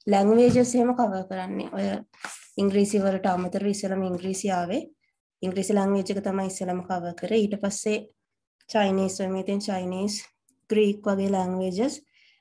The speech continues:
ගොඩක් කැරක්ටර්ස් චයිනිස් වලහෙම මෙහම ගොඩක් ගොඩක් තියෙනවනි කැරක්ටර්ස් අන්නේ වගේ අමාරව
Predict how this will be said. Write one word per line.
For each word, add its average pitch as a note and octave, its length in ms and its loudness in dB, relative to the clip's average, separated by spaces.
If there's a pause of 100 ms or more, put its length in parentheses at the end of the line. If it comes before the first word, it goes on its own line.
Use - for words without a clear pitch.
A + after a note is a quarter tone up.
(140)
ගොඩක් G#3 380 2
කැරක්ටර්ස් G#3 640 0 (580)
චයිනිස් F#3+ 400 2
වලහෙම G3+ 360 4
මෙහම G3+ 260 2
ගොඩක් F#3+ 260 -2
ගොඩක් G3+ 300 -2
තියෙනවනි G#3+ 400 2
කැරක්ටර්ස් G#3+ 500 -4 (340)
අන්නේ G3 260 0
වගේ G3 260 0
අමාරව F#3+ 380 0